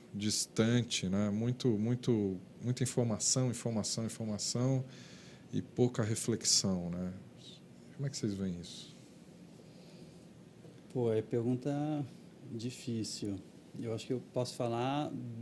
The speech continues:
Speaker 2: do, de um ponto de vista muito pessoal, né?
Speaker 1: Uhum.
Speaker 2: Tipo, que escola que eu gostaria, o que seria, o que eu acho que seria a escola ideal pros meus filhos, por exemplo.
Speaker 1: Uhum, uhum.
Speaker 2: Eu acho que tem que, enfim, eu não,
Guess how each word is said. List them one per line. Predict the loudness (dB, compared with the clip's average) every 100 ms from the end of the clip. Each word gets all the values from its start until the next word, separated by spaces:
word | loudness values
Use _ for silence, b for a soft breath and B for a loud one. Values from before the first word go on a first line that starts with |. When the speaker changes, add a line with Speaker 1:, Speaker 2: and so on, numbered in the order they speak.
| -8 -2
Speaker 2:
do, | 2 2 4 2 2 0
de | -2 -2
um |
ponto | 2 0 0
de |
vista | -2 -2 2
muito | 2 2
pessoal, | 0 -2 2 4 6 6
né? | 6 4 0
Speaker 1:
Uhum. |
Speaker 2:
Tipo, | -2 -2 0 -2
que | -2
escola | -4 -2 0 2 4 2
que | 0 2
eu | 4 4 2 -6 -20 -20 -20 -20 -20 -20 -20 -20 -20 -20 -20 -20 -20 -20 -8
gostaria, | -6 -4 -2 -2 0 2 2 2 0 -4 -8 -18 -16 -14
o |
que | -8 0
seria, | 2 4 4
o | 2
que | 2
eu | 4
acho | 4 2 -4 -6
que |
seria | 0 2 4
a |
escola | 2 0 0
ideal | 2 2 2
pros | 2
meus | 4 2
filhos, | 0 -4 -2
por | -4 -4
exemplo. | -2 0 0 -2
Speaker 1:
Uhum, | -4 -6 -6 -12 -12
uhum. | -10 -10 -6
Speaker 2:
Eu | 0 4
acho | 4 0 -4
que | -2
tem | -2 0 2 2
que, | 0 -2 2 2 2 2 2 2 2 -2 -6 -18 -14 -6 -4
enfim, | -4 -2 -2
eu |
não, | -2